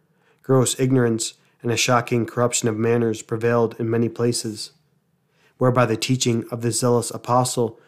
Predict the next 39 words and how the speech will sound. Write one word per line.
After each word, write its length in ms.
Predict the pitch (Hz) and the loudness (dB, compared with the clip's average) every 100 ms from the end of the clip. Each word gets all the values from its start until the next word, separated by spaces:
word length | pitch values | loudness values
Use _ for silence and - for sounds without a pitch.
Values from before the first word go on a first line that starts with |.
| _ _ | _ _
who, 120 | 123 | 0
like 300 | 123 123 120 | 4 2 0
another 480 | 120 120 120 113 113 _ _ _ _ _ _ | 0 2 2 2 -2 _ _ _ _ _ _
Boen-, 320 | 120 120 120 - | 0 2 0 0
Boanerges, 840 | 120 120 139 127 120 117 113 - - _ _ _ _ _ - | 2 4 6 4 2 0 -2 -6 -14 _ _ _ _ _ -4
preached 440 | 139 131 - - _ | 0 2 0 -6 _
in 140 | 123 117 | -2 -2
a 60 | |
voice 360 | 104 120 120 - | 2 2 2 0
of 160 | 107 | -4
thunder, 480 | - 127 120 117 - _ _ - | 2 2 4 0 -4 _ _ -6
became 360 | 123 - 127 123 | -4 2 4 4
not 200 | 117 120 | 2 2
only 240 | 120 113 | 0 0
useful, 580 | 117 127 - 120 110 - _ _ | 2 0 0 -2 -2 -6 _ _
but 120 | 117 | -2
even 260 | 117 113 113 | 0 -2 -2
absolutely 480 | 120 - 123 120 110 | -4 -4 -6 -4 -2
necessary 760 | 120 123 120 - 117 110 - _ - | 0 0 -2 0 0 0 -4 _ -8
to 100 | 123 | -4
assist 300 | 107 123 - | 0 -2 -2
the 80 | 117 | 0
weak 340 | 120 120 - - | 0 0 -4 -10
and 80 | 110 | -4
alarm 300 | 117 113 110 | 0 2 0
the 80 | |
sinner. 400 | - 123 117 101 _ _ _ _ _ _ _ _ _ _ _ - | -2 -2 -2 -4 _ _ _ _ _ _ _ _ _ _ _ 0
The 80 | |
ordinary 420 | 131 131 131 123 113 | 4 6 6 4 2
subjects 460 | - 123 127 - | 0 0 0 -2
of 80 | 110 | -6
his 120 | 110 | -4
sermons 360 | - 127 120 107 | 0 2 2 -2
were 100 | 107 | -4
sin, 440 | - 127 120 104 - | -2 0 0 -2 -4
death, 340 | 117 110 - | -2 -2 -6
and 120 | 113 | -4
God's 280 | 113 110 104 | -2 -2 -2
judgments, 600 | 127 113 113 110 101 | -2 -2 0 -4 -6